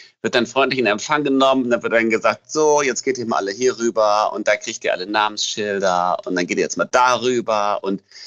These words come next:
also wie es jetzt auch aktuell in der Schule ist, wird dann schnell nochmal ein Test gemacht und, ähm, ja, also deswegen war es so ein bisschen wie Einschulung und dann lernt man sich kennen und fragt, „Wer bist denn du?“ Also viele kenne ich natürlich, aber es gibt auch viele, die,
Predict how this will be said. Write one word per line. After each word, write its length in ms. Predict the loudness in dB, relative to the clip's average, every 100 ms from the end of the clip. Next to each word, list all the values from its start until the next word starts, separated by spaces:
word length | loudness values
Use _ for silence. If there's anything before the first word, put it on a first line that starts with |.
| -4
also 260 | 0 0
wie 120 | 0 -2
es 100 | 0
jetzt 260 | -2 -2 -4
auch 180 | -2
aktuell 480 | -4 -2 0 2 4
in 100 | 2
der 120 | 2
Schule 340 | 0 -2 0 0
ist, 320 | 0 -2 -2
wird 160 | -4 -2
dann 120 | -2
schnell 200 | 0 0
nochmal 220 | 0 -2
ein 60 | -2
Test 260 | -2 0
gemacht 640 | -2 2 4 2 0 -8 -2
und, 560 | 0 2 0 -2 -4 0 0
ähm, 340 | 2 0 -2 -6 -12 -12 -4
ja, 140 | 0 2
also 160 | 2
deswegen 300 | -2 -2 -2
war 100 | 0
es 80 | 0
so 60 | 0
ein 40 |
bisschen 280 | -2 -2 -2
wie 80 | 0
Einschulung 420 | 0 -2 -4 -4
und 80 | -2
dann 140 | -2
lernt 160 | -2 -4
man 80 | -8
sich 140 | -12
kennen 240 | -4 -2 -2
und 100 | -4
fragt, 280 | -2 -2 -4
„Wer 80 | -6
bist 240 | -6 -6
denn 180 | -6 -2
du?“ 300 | 0 2 2
Also 220 | 0 -2
viele 260 | -4 -2 -2
kenne 320 | -2 0 0
ich 80 | 0
natürlich, 460 | -2 0 0 0
aber 100 | -2
es 80 | -2
gibt 160 | -2 -4
auch 80 |
viele, 280 | -2 0 0
die, 320 | 2 2 2